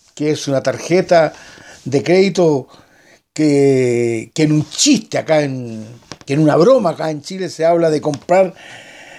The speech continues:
lo que, lo que no se necesita, como por ejemplo una cortadora de pasto, y él que la compraba vivía en un departamento. La característica de las compras compulsivas es que por lo general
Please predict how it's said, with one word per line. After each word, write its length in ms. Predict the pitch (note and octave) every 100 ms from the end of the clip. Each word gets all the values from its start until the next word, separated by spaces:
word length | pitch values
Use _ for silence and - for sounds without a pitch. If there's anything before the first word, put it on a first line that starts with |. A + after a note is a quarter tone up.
| - -
lo 340 | C#3 C#3 C3
que, 380 | C3 C3 B2+ B2
lo 120 | C#3+
que 120 | D3
no 120 | D#3+ E3+
se 140 | D#3+
necesita, 640 | D#3 C3+ C#3+ C4+ C3+ E3
como 240 | - D3 C3+
por 160 | C#3+
ejemplo 680 | C3+ - A3 A3+ G3 F#3 E3 - - - - -
una 240 | E3+ E3+
cortadora 560 | E3 D#3 - D3 E3 D#3+
de 160 | D3 C3+
pasto, 380 | - G#3+ -
y 180 | C#3+ D3+
él 280 | D#3+ C#3+ A#2+ - _ _ _
que 120 | C#3
la 140 | C3+
compraba 560 | B2+ A#2+ - D#3 F3+ F3+
vivía 480 | C#3+ C3+ D#3 E3 - - _ _ _ -
en 140 | D3
un 100 | D#3+
departamento. 680 | D3 C#3+ - A#2+ - - _ _ _ _ _ _ _ _ - -
La 160 | D3 C#3
característica 800 | D#3+ C#3+ F#3+ C#4 D#4 A3+ F#3+ E3
de 80 |
las 140 | D3+ - _
compras 380 | - - C4+ -
compulsivas 640 | G#3+ F#3 D#3+ D3+ A#3 G#3+ E3+
es 220 | E3+ - -
que 120 | F3+
por 280 | D#3 F3+ F3
lo 260 | E3+ D#3+ E3
general 480 | D#3 E3+ C4 D4